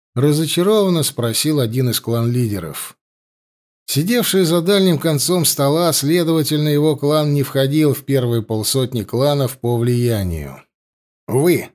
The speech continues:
но самый продвинутый грифон игрока уровня триста плюс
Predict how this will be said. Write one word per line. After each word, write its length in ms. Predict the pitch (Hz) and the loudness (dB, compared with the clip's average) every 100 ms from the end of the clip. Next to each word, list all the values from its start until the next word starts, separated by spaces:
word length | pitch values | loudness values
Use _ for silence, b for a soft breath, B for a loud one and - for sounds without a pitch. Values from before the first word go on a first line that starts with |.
| - | -6
но 160 | 143 | -2
самый 340 | 131 151 160 147 | 0 0 0 -2
продвинутый 600 | 131 139 165 165 143 139 | -2 0 2 2 0 0
грифон 460 | 143 139 160 160 | 0 0 0 0
игрока 480 | 139 131 120 151 147 | 0 -2 -2 0 0
уровня 480 | 127 160 143 143 127 | 0 0 2 0 0
триста 380 | 117 151 139 120 | -2 -2 -2 -4
плюс 480 | 113 175 160 - | -2 0 0 -2